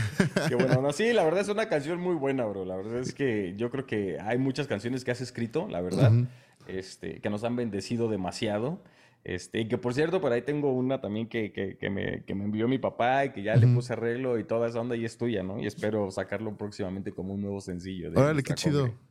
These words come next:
Speaker 2: qué chido. Sí, fíjate
Speaker 1: Sí.
Speaker 2: que, eh, bueno, ca-, siempre era así como que la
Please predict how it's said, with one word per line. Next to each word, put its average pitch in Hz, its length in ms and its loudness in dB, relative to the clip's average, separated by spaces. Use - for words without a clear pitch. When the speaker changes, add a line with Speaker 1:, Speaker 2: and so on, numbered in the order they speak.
Speaker 2:
qué 123 120 2
chido. 123 380 0
Sí, 131 300 2
fíjate 147 320 0
Speaker 1:
Sí. 104 60 -4
Speaker 2:
que, 110 260 0
eh, 95 680 0
bueno, 147 240 6
ca-, 147 260 2
siempre 151 520 4
era 139 100 2
así 147 160 -4
como 151 260 4
que 117 120 0
la 98 380 2